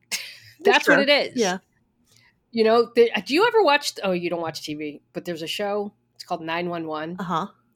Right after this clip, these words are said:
Speaker 1: It's a drama. It, it's Ryan Murphy. <laughs> But it's, it, believe it or not,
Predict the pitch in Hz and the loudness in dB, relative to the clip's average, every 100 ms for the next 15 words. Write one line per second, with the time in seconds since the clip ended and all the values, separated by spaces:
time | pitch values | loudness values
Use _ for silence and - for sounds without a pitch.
0 | _ _ _ _ _ _ _ 185 180 160 | _ _ _ _ _ _ _ -12 -10 -8
1 | 165 160 165 185 _ _ _ _ _ _ | -6 -6 -8 -10 _ _ _ _ _ _
2 | _ - - - 180 - - - 180 151 | _ -14 -14 -12 -12 -12 -14 -14 -8 -8
3 | 147 160 - 156 _ - 240 _ - - | -8 -12 -14 -18 _ -14 -14 _ -20 -8
4 | - - - 185 180 - _ - 202 214 | -4 -2 0 -2 -2 -10 _ -4 -2 -2
5 | - - 220 247 277 240 214 220 | -6 2 4 6 6 4 4 2